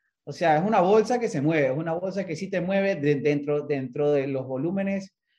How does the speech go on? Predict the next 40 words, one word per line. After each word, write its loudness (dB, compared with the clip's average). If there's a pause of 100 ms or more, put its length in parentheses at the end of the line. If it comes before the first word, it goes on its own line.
(120)
regionales, 0
somos 0
un -4
país 2
pequeño, -2
tenemos -4
una -2
bolsa, -2
o -4
sea, -2
sí -8
movemos 2
dieciséis -2
billones 0
de -2
dólares 0
anuales, -4
o -6
sea, -6
eso, -2 (140)
eso -4
puede 4
ser 0 (200)
medio 6
día 4
de 2
trading 0
en 0
la -2
bolsa -4
de -4
Estados -4
Unidos, -4
pero, 0 (180)
pero, 0
ojo, -2 (220)
o -8
sea, 2
sí 0
hay, 2